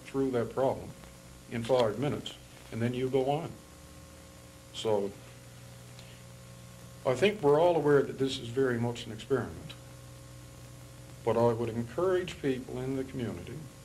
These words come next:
to pay attention to what it is that we're doing here, to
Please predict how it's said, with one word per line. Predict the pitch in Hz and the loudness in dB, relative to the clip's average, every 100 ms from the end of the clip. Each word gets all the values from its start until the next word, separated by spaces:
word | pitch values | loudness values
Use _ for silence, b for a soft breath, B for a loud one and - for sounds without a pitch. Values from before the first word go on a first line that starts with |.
| - - - - - - | -18 -18 -20 -20 -20 -12
to | - | -10
pay | 107 135 123 | 4 4 6
attention | 113 165 202 - 170 | 2 0 0 -2 -8
to | 170 | -6
what | 147 147 143 | -2 0 0
it | 131 | 2
is | 131 123 | 0 -2
that | - | -8
we're | 107 117 | -4 2
doing | 143 123 92 | 2 0 -8
here, | 85 - - - - - - - - B B B B B B - - - - - - - | -10 -12 -16 -20 -20 -20 -20 -20 -20 B B B B B B -20 -20 -20 -20 -20 -10 0
to | 127 117 113 | 2 2 0